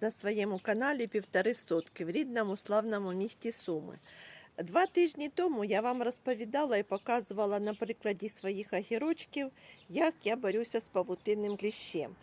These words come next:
А сьогодні я хочу показати спочатку результати боротьби, а потім відповім на запитання,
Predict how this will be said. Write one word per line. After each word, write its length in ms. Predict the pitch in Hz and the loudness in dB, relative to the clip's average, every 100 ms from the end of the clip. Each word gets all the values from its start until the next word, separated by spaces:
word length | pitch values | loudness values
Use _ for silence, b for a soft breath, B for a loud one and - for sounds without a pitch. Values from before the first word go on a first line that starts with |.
| B B B | B B B
А 100 | - | 0
сьогодні 540 | - 269 330 392 226 | 2 4 6 4 4
я 100 | 214 | 2
хочу 320 | 202 247 - 226 | 2 0 0 0
показати 680 | 220 - 220 214 214 208 | 2 4 4 4 4 2
спочатку 600 | - 220 - 208 208 - | 2 0 4 2 2 4
результати 640 | 226 226 254 - 269 269 262 | 6 6 4 4 4 4 4
боротьби, 520 | 277 302 269 359 349 | 6 6 4 4 6
а 120 | 214 | 6
потім 400 | - 370 - 247 | 6 4 4 0
відповім 640 | 247 - 247 240 311 339 | -2 2 4 6 4 2
на 120 | 240 240 | 2 4
запитання, 840 | 247 254 262 - 349 311 254 | 4 2 0 6 6 6 4